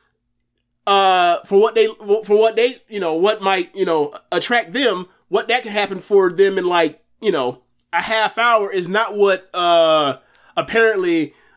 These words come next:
uh, men want out of, uh, out of, uh, what women get done their hair. Like, that takes three hours.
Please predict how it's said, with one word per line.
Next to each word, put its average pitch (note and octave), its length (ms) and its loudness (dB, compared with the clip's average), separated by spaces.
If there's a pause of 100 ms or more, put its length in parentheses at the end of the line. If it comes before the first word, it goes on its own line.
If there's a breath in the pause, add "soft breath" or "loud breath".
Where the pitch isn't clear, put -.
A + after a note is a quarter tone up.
(160 soft breath)
uh, E3+ 260 2
men G#3 400 2
want F#3+ 140 2
out F#3 160 0
of, F3+ 80 -2
uh, F3 360 2 (280)
out F3+ 180 -2
of, D#3+ 160 -4
uh, E3 80 0
what F3 180 2
women F#3 260 0
get F3 180 0
done E3+ 240 0
their F3+ 120 2
hair. D#3 140 -2
Like, C#3+ 180 -2
that G#3 140 -2
takes F#3 200 -4
three F#3 200 0
hours. - 340 -8